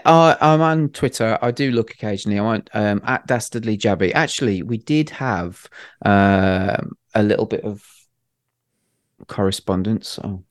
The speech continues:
I'm trying to get Twitter up. Sorry. Uh, going back to, this is really unprofessional. And, uh, but, yeah, we, we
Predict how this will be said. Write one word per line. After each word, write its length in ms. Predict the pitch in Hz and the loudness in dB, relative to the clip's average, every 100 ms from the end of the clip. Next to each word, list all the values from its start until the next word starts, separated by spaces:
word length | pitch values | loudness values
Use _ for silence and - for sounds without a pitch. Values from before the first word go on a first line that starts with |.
| - | -20
I'm 120 | 107 | -18
trying 220 | - 98 | -12 -10
to 80 | 95 | -10
get 60 | |
Twitter 320 | - - - 113 | -8 -8 -8 -10
up. 60 | - _ _ _ _ _ | -16 _ _ _ _ _
Sorry. 460 | - 104 101 104 _ _ - | -6 -4 -4 -6 _ _ -8
Uh, 380 | 110 104 101 - - | -4 -4 -4 -8 -4
going 200 | 120 110 | -2 0
back 200 | 110 - | -2 -4
to, 240 | - 113 | -8 -6
this 200 | - 110 | -6 -8
is 120 | 95 | -6
really 220 | 107 101 92 | -2 0 0
unprofessional. 680 | 92 90 101 95 - 87 - | -2 -6 -12 -12 -14 -16 -14
And, 380 | - 71 95 92 - | -6 -2 -2 -2 -4
uh, 380 | 98 92 92 - | -2 0 -2 2
but, 420 | 143 127 - - - - - - - _ - | 6 6 4 -4 -6 -16 -20 -20 -20 _ 0
yeah, 160 | 123 | 2
we, 240 | 101 123 - | 4 4 0
we 300 | 127 127 113 | 0 0 -2